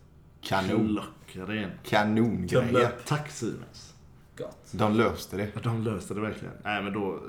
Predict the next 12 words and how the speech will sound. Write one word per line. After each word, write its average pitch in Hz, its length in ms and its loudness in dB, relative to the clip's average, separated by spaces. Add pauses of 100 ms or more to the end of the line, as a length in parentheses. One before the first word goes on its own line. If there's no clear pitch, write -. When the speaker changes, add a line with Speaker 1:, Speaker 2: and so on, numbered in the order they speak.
Speaker 2:
efter - 180 -10
det, 92 200 -4
jag... 80 260 -6 (1200)
Första 127 260 0
halvtimmen 101 320 -2
somna. 87 320 -4 (320)
Andra 101 220 -2
halvtimmen 101 360 -4
somna. 92 240 -8 (1400)
Alltså, 110 180 -6
jag, 110 260 -2
jag, 117 100 -4